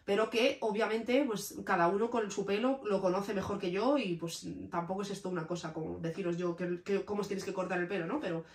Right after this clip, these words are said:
¿me entendéis? O sea, como ten-, teniéndolo en cuenta como inspiración y lo que te vale bien y lo que no también. Entonces, lo que os he dicho, como el pelo o como muy corto o muy largo. Mm, estoy viendo también,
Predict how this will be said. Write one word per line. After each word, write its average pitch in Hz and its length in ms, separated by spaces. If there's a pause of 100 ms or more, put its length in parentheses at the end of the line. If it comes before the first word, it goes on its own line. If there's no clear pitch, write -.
(280)
¿me 247 120
entendéis? 254 420
O 196 40
sea, 196 140
como 208 200
ten-, 240 340
teniéndolo 320 380
en 311 60
cuenta 339 200
como 262 120
inspiración 247 580
y 294 40
lo 185 140
que 170 80
te 170 100
vale 202 200
bien 226 220
y 220 60
lo 156 100
que 151 80
no 165 120
también. - 320 (280)
Entonces, 254 300
lo 277 80
que 254 60
os 226 80
he 214 60
dicho, 165 240
como 196 160
el 185 100
pelo 247 500
o 196 160
como 190 180
muy 226 240
corto 349 560 (220)
o 294 300
muy 220 320
largo. 156 440 (420)
Mm, 226 320 (100)
estoy 240 280
viendo 294 240
también, 277 540